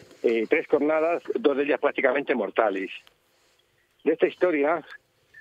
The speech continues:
desde hace muchos años, nuestro admirado Santiago Martínez Viti me decía que tenía que escribirla, porque era una historia apasionante, una historia apasionante porque dentro de, del drama, de una, de, de una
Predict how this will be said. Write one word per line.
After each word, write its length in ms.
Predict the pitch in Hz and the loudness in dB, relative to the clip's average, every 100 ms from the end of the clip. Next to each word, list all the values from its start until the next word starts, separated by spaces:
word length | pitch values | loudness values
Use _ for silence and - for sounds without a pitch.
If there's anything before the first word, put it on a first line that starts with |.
| _ | _
desde 180 | - 117 | -4 -2
hace 140 | 165 156 | 0 -2
muchos 300 | 151 135 151 | 0 0 0
años, 420 | 165 151 156 - 117 | 0 0 -2 -4 -4
nuestro 260 | 117 - | -2 0
admirado 380 | 107 120 151 160 | 0 2 2 0
Santiago 320 | 135 120 143 | -2 0 0
Martínez 400 | 139 127 147 135 | 0 0 0 2
Viti 460 | 127 156 135 151 131 _ _ _ - - - | 0 -2 -2 -2 -6 _ _ _ -20 -20 -2
me 100 | 123 | -2
decía 260 | 131 143 | 2 0
que 60 | 160 | 0
tenía 180 | 135 143 | 0 0
que 100 | 143 | -2
escribirla, 680 | - - 151 202 113 98 - - | -4 -2 -2 0 -2 -4 -8 -4
porque 200 | - 104 147 | -4 0 0
era 80 | |
una 100 | 151 | 0
historia 280 | 135 160 143 | 2 2 2
apasionante, 760 | 123 123 127 175 165 156 175 143 _ _ _ _ - - | 0 0 0 0 0 -2 -4 -8 _ _ _ _ -20 -2
una 140 | 147 156 | 0 0
historia 240 | - 156 | 0 -2
apasionante 500 | 147 139 147 160 175 | 0 0 0 0 -2
porque 240 | 170 135 127 | -2 0 0
dentro 300 | 156 127 117 | 0 0 0
de, 360 | 113 113 113 98 | 0 0 0 -2
del 240 | 104 117 | -2 0
drama, 300 | 135 180 151 | 2 0 -2
de 60 | 135 | -4
una, 120 | 147 147 151 - 139 139 143 | -2 -2 -4 0 0 2 -2
de, 220 | 107 127 127 | -2 -2 -2
de 200 | 123 135 | -2 0
una 280 | 151 143 | 0 -2